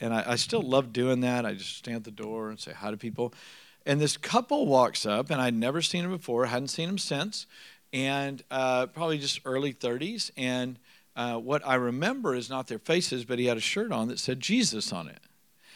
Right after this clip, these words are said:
And he comes up, he shakes my hand. He said, "Hey, you know, great sermon, Pastor."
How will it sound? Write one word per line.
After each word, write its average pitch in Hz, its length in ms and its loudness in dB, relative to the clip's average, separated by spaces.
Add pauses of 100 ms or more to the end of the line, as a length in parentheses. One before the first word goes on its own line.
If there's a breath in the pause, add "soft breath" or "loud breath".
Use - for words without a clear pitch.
(300 loud breath)
And 139 240 4
he 135 100 -4
comes 151 300 -4
up, 156 200 2
he 220 60 -12
shakes - 400 2
my 117 160 -2
hand. 107 380 0
He 180 80 -2
said, 113 280 -2
"Hey, 143 360 2
you 139 180 -2
know, 123 100 -6
great 120 280 -8
sermon, 127 360 -6
Pastor." 127 640 -6